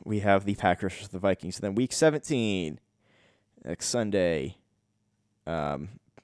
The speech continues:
which everybody plays in.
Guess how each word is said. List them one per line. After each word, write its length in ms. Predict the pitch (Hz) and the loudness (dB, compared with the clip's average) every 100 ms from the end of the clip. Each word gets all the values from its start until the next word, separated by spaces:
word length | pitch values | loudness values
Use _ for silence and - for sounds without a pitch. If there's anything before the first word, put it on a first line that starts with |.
| - | -18
which 260 | - 101 - _ _ - | -12 -12 -12 _ _ 4
everybody 680 | 110 117 117 110 101 98 | 6 6 4 4 6 4
plays 580 | 95 113 95 90 85 - - | 0 2 2 4 0 -2 -6
in. 320 | 82 69 | -4 -6